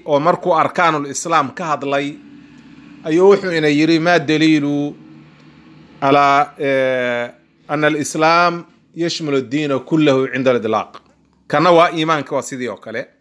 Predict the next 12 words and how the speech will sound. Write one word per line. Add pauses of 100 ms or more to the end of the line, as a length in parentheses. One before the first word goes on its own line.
(580)
Marka
culummadu
qaacida
u
dejiyeen,
waxay
yidhaahdeen, (1200)
"إذا
اجتمع
افترقا،
وإذا
افترقا